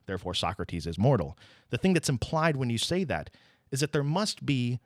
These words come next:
some sort of fundamental logical structure to all thought. Because otherwise, what are we referencing when we use formal logic?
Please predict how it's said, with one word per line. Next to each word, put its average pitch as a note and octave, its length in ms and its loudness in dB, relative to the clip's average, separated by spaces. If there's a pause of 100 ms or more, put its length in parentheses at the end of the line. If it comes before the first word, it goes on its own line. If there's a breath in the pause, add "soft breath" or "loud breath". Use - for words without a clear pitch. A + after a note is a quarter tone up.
(100)
some G3 280 0
sort D#3+ 240 2
of B2 100 2
fundamental C#3+ 960 0
logical A#2 500 -2
structure - 600 -4 (160)
to A#2 80 0
all G2 200 0
thought. - 400 -6 (400 soft breath)
Because F2 140 -8
otherwise, C3 480 2 (120)
what G#2+ 120 0
are B2+ 40 4
we B2+ 100 2
referencing B2 540 2
when B2 100 6
we B2 80 6
use A#2+ 180 4
formal B2 360 4
logic? D#3 420 0